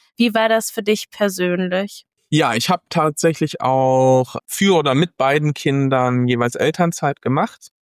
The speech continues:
Speaker 2: Ich hab jeweils diese, äh, klassischen, äh, Partner-,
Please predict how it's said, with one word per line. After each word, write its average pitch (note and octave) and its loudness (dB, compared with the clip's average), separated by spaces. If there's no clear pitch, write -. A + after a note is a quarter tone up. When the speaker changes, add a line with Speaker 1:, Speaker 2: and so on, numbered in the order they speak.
Speaker 2:
Ich - -6
hab C3 -4
jeweils B2 0
diese, A2+ 2
äh, G#2 -8
klassischen, A2+ -2
äh, F2 -2
Partner-, B2 -2